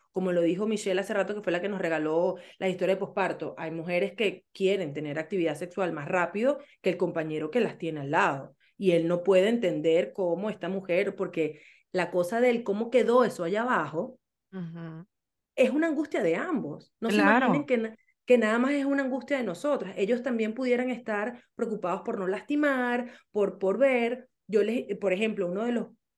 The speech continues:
Speaker 1: grandes regalos, si se lo pudieran ofrecer, puede ser un momento muy erótico, pero más bien va por el healing, por la conexión, pudiera ser primero tú, tú, tú contigo, regálate con un espejito la posibilidad de volverte a ver.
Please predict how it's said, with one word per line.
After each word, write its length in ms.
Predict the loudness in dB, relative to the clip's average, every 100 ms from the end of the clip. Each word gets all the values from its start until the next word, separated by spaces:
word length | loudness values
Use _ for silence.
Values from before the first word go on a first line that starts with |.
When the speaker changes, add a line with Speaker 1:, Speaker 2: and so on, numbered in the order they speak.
| _ -4
Speaker 1:
grandes 420 | -2 -2 -4 -2
regalos, 500 | 0 0 2 0 -2
si 80 | -8
se 120 | -8
lo 100 | -6
pudieran 300 | -4 -2 -4
ofrecer, 600 | -4 -6 -2 -4 -4 -8
puede 180 | -8 -6
ser 120 | -6
un 40 | -6
momento 340 | -4 -4 -6
muy 280 | -6 -4 -2
erótico, 640 | 2 2 0 -4 -4 -4 -4 -16 _ _ _ _
pero 220 | 2 2
más 160 | 2 0
bien 220 | 2 2
va 140 | 2 2
por 120 | 2
el 160 | 2
healing, 640 | 0 -2 0 -2 -2 -8 -16 _
por 120 | -6 -6
la 120 | -4
conexión, 800 | -6 -6 -2 0 0 -2 -6 -12 _ _ _
pudiera 340 | -2 4 4 4
ser 260 | 0 -2
primero 380 | 0 2 2 2
tú, 260 | -2 -4 -6 _ _ _ _
tú, 320 | -8 -8 -14 _
tú 100 | -8
contigo, 500 | -8 -4 -6 -6 -12 _ _ _ _ _ -2
regálate 420 | 2 4 2 0
con 140 | 0
un 100 | 0
espejito 800 | -2 -2 -2 -2 -2 -4 -6 -10 _ _ _ _ _
la 120 | -6
posibilidad 600 | -6 -4 -4 2 2 2
de 80 | 4
volverte 500 | 4 4 2 0 -4
a 40 |
ver. 320 | -4 -4 -8